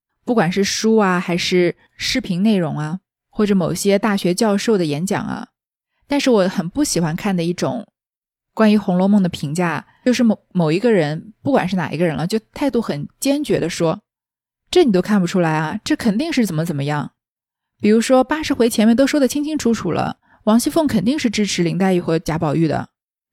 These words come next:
你看这不是有个一二三四吗？一般会这样子说话，态度很坚决的说一定会有个是非对错的人啊，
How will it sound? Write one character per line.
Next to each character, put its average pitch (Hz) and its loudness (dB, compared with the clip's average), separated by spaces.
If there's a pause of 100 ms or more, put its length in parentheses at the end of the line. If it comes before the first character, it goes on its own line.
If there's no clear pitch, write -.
你 220 2
看 277 2
这 277 2
不 262 -4
是 269 -4
有 240 2
个 175 -2
一 196 0
二 214 2
三 208 0
四 214 -6
吗？ 147 -6 (880)
一 269 2
般 302 0
会 294 2
这 269 0
样 269 2
子 190 -2
说 208 0
话， 202 0
态 247 -4
度 220 -4
很 160 -4
坚 240 0
决 160 0
的 165 -2 (240)
说 214 2 (220)
一 202 -2
定 277 0
会 247 2
有 156 -2
个 151 -2
是 - -2
非 202 0
对 202 0
错 208 -2
的 165 0
人 143 -4
啊， 139 -6